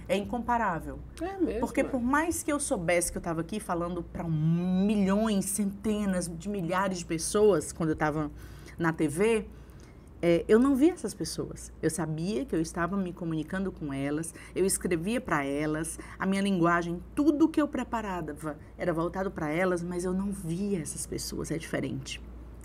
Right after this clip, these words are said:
Speaker 1: né? E eu não via alguma mudança que eu trazia pra vida dessas pessoas, apesar de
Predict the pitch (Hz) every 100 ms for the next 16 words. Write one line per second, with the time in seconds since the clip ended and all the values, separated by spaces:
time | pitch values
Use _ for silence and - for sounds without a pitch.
0 | - - 139 - - - - - - -
1 | - - - - 202 196 220 220 165 185
2 | 240 277 285 339 339 - - - - -
3 | - 233 233 277 311 247 294 381 330 349
4 | 330 359 285 330 359 320 269 285 285 277
5 | - 294 - 180 202 202 202 175 190 269
6 | 240 170 165 180 190